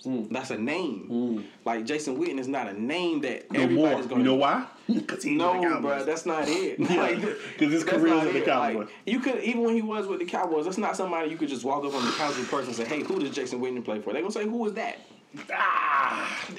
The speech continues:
Speaker 2: They're gonna know Cameron Newton. They're gonna know who Tom Brady is.
Speaker 1: Okay.
Speaker 2: Like, come on.
Speaker 1: Okay.
Speaker 2: You can't.
Speaker 1: You can, okay, but I'm, you're not gonna say Cam Newton's career is better than Jason Witten. Even as a,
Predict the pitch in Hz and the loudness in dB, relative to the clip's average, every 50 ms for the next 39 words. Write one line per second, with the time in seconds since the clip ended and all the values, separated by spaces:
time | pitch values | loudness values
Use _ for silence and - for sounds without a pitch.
0 | - - 147 156 214 254 277 294 294 277 240 247 269 262 247 - - 269 262 269 | -14 -10 -6 -4 -4 -2 -2 -2 -2 -2 -2 -2 -2 -2 -2 -4 -4 -4 -4 -4
1 | 269 254 247 254 269 285 262 - - 98 107 - 208 262 262 285 262 233 247 285 | -4 -4 -4 -2 -2 -2 -2 -4 -6 -6 -4 -4 -4 -2 -2 -4 -4 -4 -2 -2
2 | 285 262 240 269 - - 262 277 269 247 233 214 277 311 247 - 123 - - - | -2 -2 -2 -4 -4 -4 -4 -4 -4 -4 -4 -4 -4 -2 -2 -2 -2 -2 -4 -6
3 | 104 95 - - 95 - - - 139 131 127 127 107 104 - - - - - - | -6 -6 -8 -8 -10 -8 -8 -6 -4 -4 -4 -4 -6 -8 -10 -12 -18 -20 -20 -18
4 | - - 233 269 233 - - 262 - 143 147 - 147 127 127 131 127 127 - 104 | -8 -4 -4 -2 -2 -2 -2 0 2 2 2 2 0 2 2 2 2 2 -2 -6
5 | 101 101 110 110 117 117 117 117 127 127 120 117 113 - 123 113 104 107 107 113 | -4 0 0 2 2 2 2 2 2 2 2 2 0 -2 -2 -4 -4 -4 -6 -4
6 | 117 110 107 110 110 107 104 - 110 110 110 104 95 98 101 95 98 98 101 104 | -2 0 0 0 0 0 -2 -2 -2 -2 -2 -4 -4 -6 -6 -6 -6 -6 -6 -6
7 | 98 104 101 98 95 101 104 139 147 139 127 113 104 | -6 -6 -6 -6 -4 0 2 2 4 4 2 0 -2